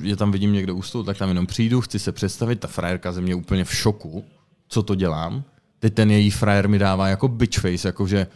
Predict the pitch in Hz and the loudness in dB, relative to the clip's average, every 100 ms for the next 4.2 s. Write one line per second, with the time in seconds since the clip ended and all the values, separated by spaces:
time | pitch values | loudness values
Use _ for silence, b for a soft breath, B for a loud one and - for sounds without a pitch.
0 | b - 101 95 73 85 - 95 90 82 | b -4 0 0 0 -4 -2 -2 -2 -2
1 | 87 90 90 95 107 - 80 - b b | 0 0 0 0 0 -2 -8 -10 b b
2 | b b _ _ - 104 104 101 104 101 | b b _ _ 2 6 6 4 0 2
3 | 101 - 104 101 98 104 107 95 98 - | 0 0 2 2 2 0 -2 -2 -4 0
4 | 95 | 0